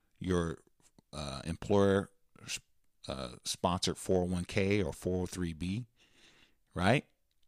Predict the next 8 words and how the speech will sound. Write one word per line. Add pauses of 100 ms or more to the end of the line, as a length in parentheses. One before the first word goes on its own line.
(960)
These
vehicles
that (420)
provide
other
benefits
like
tax,